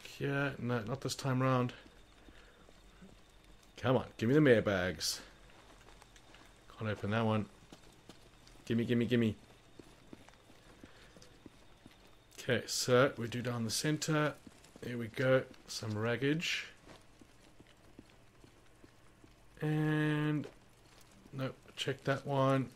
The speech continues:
Nothing on the table. Airbags. I do wanna do a test. The next time I find an airbag, just see if I look at one side like this, can I see if it's in the other one, or do I have to go round?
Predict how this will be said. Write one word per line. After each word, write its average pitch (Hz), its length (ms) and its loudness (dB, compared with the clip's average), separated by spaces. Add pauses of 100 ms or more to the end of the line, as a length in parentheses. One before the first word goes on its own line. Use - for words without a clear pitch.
(400)
Nothing 123 260 -6
on 113 80 0
the 113 60 0
table. 139 640 2 (440)
Airbags. 131 720 0 (1700)
I 127 40 0
do 196 220 8
wanna 165 240 8 (380)
do 135 100 4
a 127 40 6
test. 120 300 2
The 120 60 2
next 151 140 0
time 156 140 2
I 139 40 2
find 131 260 4
an 107 160 4
airbag, 104 260 4 (600)
just - 240 -2
see 135 360 4 (540)
if 107 120 -2
I 120 60 6
look 127 140 2
at 113 80 2
one 120 180 6
side 113 260 4
like 110 180 2
this, 110 240 6
can - 180 -2
I 110 100 2
see 131 260 2
if 107 100 -2
it's 101 140 -2
in 113 60 0
the 107 60 2
other 107 160 2
one, 139 180 2
or 101 120 -2
do 98 80 0
I 92 100 0
have 113 260 -4
to 117 80 -8
go 113 100 2
round? 98 400 0